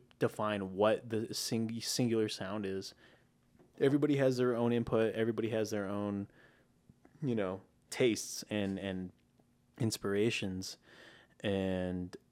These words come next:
it translates to what you listen. And, like, for me personally, I like a lot of indie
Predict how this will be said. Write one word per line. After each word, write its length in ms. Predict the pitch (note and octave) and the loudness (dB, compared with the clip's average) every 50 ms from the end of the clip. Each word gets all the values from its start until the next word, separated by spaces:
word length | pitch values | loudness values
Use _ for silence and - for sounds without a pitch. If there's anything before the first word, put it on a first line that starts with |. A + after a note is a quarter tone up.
| _ _ _ - | _ _ _ -10
it 320 | - A2 A2 G2+ G2 F#2 - - _ - | -8 -4 -2 0 -2 -2 -4 -8 _ -8
translates 680 | - - A2 G#2 B2 A#2 G#2+ G2+ F#2 F#2+ F#2 - - - | -4 0 0 2 2 0 0 -2 -2 -2 -4 -6 -10 -10
to 600 | - - - - G#2 G2 G2 G2 F#2+ F#2+ F#2+ F#2+ F#2+ | -10 -10 -8 -4 -4 -4 -4 -4 -6 -6 -6 -8 -6
what 180 | G2+ G#2+ G#2+ G2+ | -2 0 0 0
you 80 | - G2+ | 0 0
listen. 380 | G#2 B2+ C3 - F#2+ G2 F#2 - _ _ _ - - _ - | -2 -2 -2 -2 -6 -10 -10 -14 _ _ _ -20 -16 _ -6
And, 440 | G#2+ G2 G2 F#2+ F#2+ F#2+ F#2+ F#2+ - - _ _ _ _ _ _ _ _ _ _ _ _ _ _ _ _ _ _ _ _ _ _ _ _ _ _ _ _ _ _ _ - | -6 -4 -4 -4 -6 -6 -6 -8 -8 -12 _ _ _ _ _ _ _ _ _ _ _ _ _ _ _ _ _ _ _ _ _ _ _ _ _ _ _ _ _ _ _ -12
like, 240 | A2 G2 F2+ F2 - - - | -10 -10 -10 -10 -14 -16 -6
for 120 | - - | -2 0
me 180 | A2+ G2+ G#2 A2 | 2 2 2 2
personally, 460 | - - A#2+ A#2 A#2 A#2 - C#3+ B2 | 2 4 6 6 6 4 2 0 2
I 80 | G#2 G2+ | 2 0
like 300 | G2+ G#2 G2+ G#2+ - - | 2 0 0 0 0 0
a 20 | |
lot 240 | A2 G#2+ G#2+ G#2+ G#2+ | 0 2 2 2 2
of 240 | A2 A2 G2+ G2+ - - - - - - - - - - - _ _ _ _ _ _ _ _ _ _ _ _ _ - _ _ _ _ _ - | 2 0 -2 -4 -10 -20 -20 -20 -20 -20 -20 -20 -20 -20 -20 _ _ _ _ _ _ _ _ _ _ _ _ _ -20 _ _ _ _ _ -2
indie 380 | F3+ F3 F3 E3+ F#3 F#3 F#3 | 0 0 2 2 0 0 0